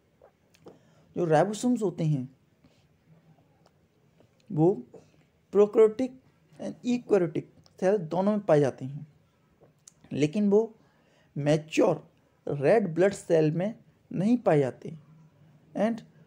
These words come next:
ये बहुत ही ज़्यादा छोटे होते हैं and round body composed of ribonucleic acid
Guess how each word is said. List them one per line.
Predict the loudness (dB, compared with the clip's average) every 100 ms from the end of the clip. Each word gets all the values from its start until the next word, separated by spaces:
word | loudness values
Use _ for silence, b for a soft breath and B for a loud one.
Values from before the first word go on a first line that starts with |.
| -10
ये | -8 -8 -2
बहुत | 0 0 -2 -2
ही |
ज़्यादा | 0 2 2 0 -4 -20 -8
छोटे | -6 0 4
होते | 2 2 -2
हैं | -2 -6 -12 b b b -6
and | -2 0 -2 -2
round | 0 2 2 4
body | 4 2 0
composed | -4 -6 -2 0 2
of | 2 B B B B B 2
ribonucleic | 4 4 2 0 -4 -4 -4
acid | -6 -6